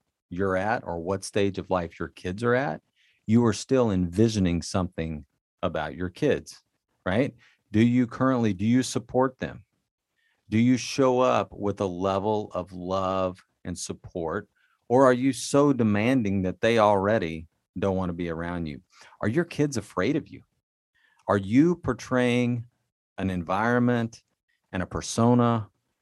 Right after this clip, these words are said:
to where your kids are already so afraid of you that they,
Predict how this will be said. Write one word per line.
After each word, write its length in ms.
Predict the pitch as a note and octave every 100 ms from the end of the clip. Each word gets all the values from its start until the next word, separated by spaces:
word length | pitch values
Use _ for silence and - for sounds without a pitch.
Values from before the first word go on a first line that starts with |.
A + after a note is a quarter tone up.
| _ -
to 100 | G2+
where 460 | F#2+ G2+ G2+ F#2+ D#2
your 320 | F2+ G#2+ A2+
kids 720 | - A2+ A2 G2 F2+ - - _ -
are 240 | F2+ -
already 640 | G2+ A2 A#2 G#2 A#2 G2+ F2
so 200 | - G2
afraid 400 | E2+ - B2 A2
of 100 | F2
you 320 | E2+ E2+ F2 _ _ _
that 180 | G#2 G#2
they, 320 | A2 G#2 -